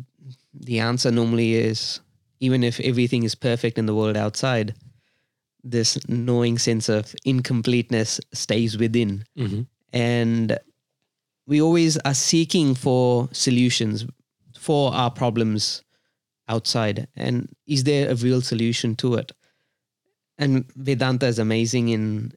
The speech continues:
Speaker 1: helping us understand what the true issue is and how to overcome it,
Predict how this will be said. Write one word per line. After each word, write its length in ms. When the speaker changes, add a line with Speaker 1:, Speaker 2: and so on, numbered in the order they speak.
Speaker 1:
helping 420
us 140
understand 800
what 180
the 100
true 420
issue 320
is 400
and 140
how 220
to 480
overcome 520
it, 160